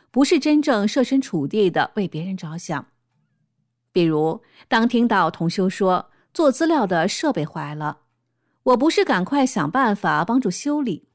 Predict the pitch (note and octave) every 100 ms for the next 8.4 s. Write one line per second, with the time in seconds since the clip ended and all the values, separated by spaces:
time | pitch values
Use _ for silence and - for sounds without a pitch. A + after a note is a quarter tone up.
0 | _ _ _ _ C#3 C#3+ E3+ D3+ C3+ -
1 | _ _ _ _ _ - G3+ F#3 F3+ F#3
2 | F3 - A3 F3 D#3+ F3+ E3 - E3+ E3+
3 | G3+ F3+ D3+ D3 D#3+ D#3+ _ _ _ -
4 | F#4+ C#4 D3 D3+ F3 D3+ D3+ D3 - _
5 | _ _ _ _ _ _ _ _ _ A#3
6 | G#3+ A#3+ A3+ G#3 G3 - F3 A#3 E3 C#3+
7 | E3 F3+ - - - C#4+ - - - D3+
8 | C#3+ - E3+